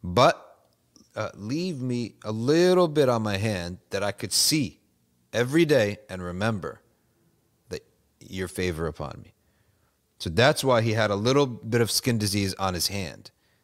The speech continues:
He said, "Leave it there. Leave me a little piece so I can remember your fadl upon me." Now, Uwais al-Qarni, he heard about the Prophet sallallahu alaihi wasallam has come, and he wanted to go see the Prophet, and the people from Yemen had come, and they had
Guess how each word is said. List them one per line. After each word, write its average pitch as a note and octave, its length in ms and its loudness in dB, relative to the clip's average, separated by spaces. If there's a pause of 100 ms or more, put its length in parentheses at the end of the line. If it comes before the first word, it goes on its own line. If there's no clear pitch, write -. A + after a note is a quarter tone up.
(120)
He F#2 80 -8
said, F#2 180 0
"Leave A#2+ 320 2
it A#2 140 0
there. G#2 340 2 (440)
Leave C3 220 0
me C#3 120 4
a B2 60 4
little C#3 240 4
piece - 480 0 (280)
so - 140 -6
I F#2 60 -2
can F#2 140 -8
remember F2+ 520 -4 (640)
your G2 200 0
fadl F2 300 0
upon C#2 320 -8
me." G1+ 120 -20 (680)
Now, G2+ 120 0
Uwais C#3+ 340 6
al-Qarni, E3 480 4
he D#3+ 120 8
heard D#3+ 340 6
about C#3+ 340 6
the A#2+ 80 2
Prophet B2+ 320 2
sallallahu A#2 540 2
alaihi A2 120 2
wasallam G2+ 420 0
has F#2+ 180 -2
come, C#3+ 260 4
and B2+ 100 2
he A#2 80 2
wanted A#2 260 0
to A2 60 0
go G#2 140 -2
see G#2 160 -2
the F#2 120 -4
Prophet, G#2 340 0
and G#2 180 -2
the G2+ 340 -6
people B2+ 300 -6
from A2+ 220 -4
Yemen A#2 240 0
had G#2 180 -6
come, D3 320 0 (460)
and A2+ 180 2
they A#2 140 4
had A2 500 -2